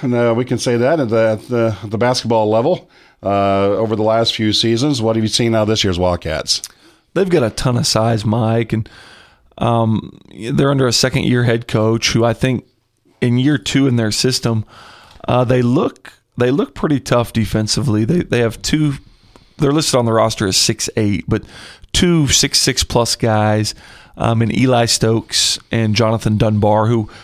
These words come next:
Speaker 2: both of them played last year. They're just big, long bodies. They're gonna play an extended one three one.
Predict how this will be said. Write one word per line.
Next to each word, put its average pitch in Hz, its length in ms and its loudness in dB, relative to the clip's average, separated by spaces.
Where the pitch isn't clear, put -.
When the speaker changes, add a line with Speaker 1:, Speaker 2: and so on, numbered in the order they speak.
Speaker 2:
both 131 240 0
of - 80 -4
them 123 140 0
played 120 280 2
last 113 380 0
year. 110 300 0
They're 123 220 0
just 117 400 -4
big, 143 360 2
long 117 400 0
bodies. 110 600 2
They're 117 240 -4
gonna 131 160 0
play 131 180 0
an 123 60 0
extended 131 400 0
one 120 220 0
three 135 160 0
one. 113 340 0